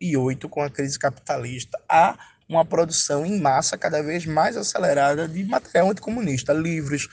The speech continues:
seriados, curtas, filmes, é, é, é, reportagens especiais. Então, de repente, por exemplo, parece que Stalin voltou à vida,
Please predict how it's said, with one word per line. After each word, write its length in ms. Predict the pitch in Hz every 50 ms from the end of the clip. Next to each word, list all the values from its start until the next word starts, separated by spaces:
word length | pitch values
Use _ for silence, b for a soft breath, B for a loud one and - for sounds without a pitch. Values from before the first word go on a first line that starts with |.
| B B B B
seriados, 1000 | - - - - 180 185 175 147 131 127 127 127 131 131 127 127 123 120 - B B B B B B B B _
curtas, 680 | - 151 160 156 151 139 123 - 147 139 139 131 - b b b b
filmes, 880 | b - - - - 156 156 156 156 156 156 147 147 143 139 131 120 - B B B B B
é, 100 | - 120
é, 480 | 123 120 - 131 127 - 76 110 127 131
é, 20 |
reportagens 800 | 135 151 156 - - 165 147 135 - - 160 160 165 156 160 151
especiais. 680 | 151 151 139 - - 139 135 - - 139 131 135 139 151
Então, 220 | 160 - 170 156
de 100 | 156 170
repente, 580 | 175 185 180 170 - - 175 175 190 190 190 185
por 220 | - - 151 143
exemplo, 400 | 139 131 127 147 160 170 165 160 - -
parece 380 | - 175 170 165 170 - -
que 80 | - 185
Stalin 400 | 180 - - - 147 156 175 180
voltou 380 | 170 170 175 185 180 - 190 226
à 80 | 247
vida, 440 | 185 143 135 139 139 127 120 123 -